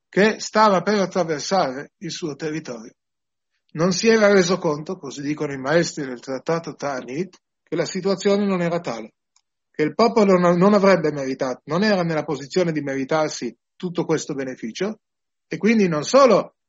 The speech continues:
il, eh, l'esercito del faraone Necho attraversò il territorio di Yehuda,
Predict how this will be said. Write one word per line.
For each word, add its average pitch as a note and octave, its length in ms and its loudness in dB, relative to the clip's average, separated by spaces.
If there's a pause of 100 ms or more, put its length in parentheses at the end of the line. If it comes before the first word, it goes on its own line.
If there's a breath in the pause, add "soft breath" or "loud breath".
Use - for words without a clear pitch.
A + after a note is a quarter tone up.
(160)
il, D3+ 240 -2
eh, C3+ 600 -6
l'esercito E3 600 0
del D3+ 160 -4
faraone D#3 540 0
Necho D#3+ 320 0
attraversò C#3 800 -2
il B2 160 -18
territorio C#3+ 600 -6
di C#3 100 -14
Yehuda, D3 540 -6